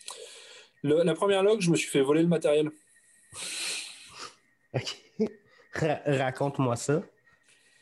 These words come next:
Speaker 1: C'est un, c'est un gars qui s'est présenté, euh,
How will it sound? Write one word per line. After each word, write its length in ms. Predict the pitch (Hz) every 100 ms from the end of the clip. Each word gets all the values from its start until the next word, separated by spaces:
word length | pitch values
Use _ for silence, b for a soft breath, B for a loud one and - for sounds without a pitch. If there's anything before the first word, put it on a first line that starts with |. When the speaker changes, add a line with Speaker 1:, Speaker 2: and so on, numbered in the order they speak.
| b b b b b
Speaker 1:
C'est 180 | - 240
un, 360 | 262 240 226 -
c'est 180 | -
un 140 | 208 180
gars 340 | 147 147 170
qui 140 | 165 -
s'est 100 | 131
présenté, 680 | - 127 123 117 127 123 123
euh, 720 | 113 110 107 104 104 107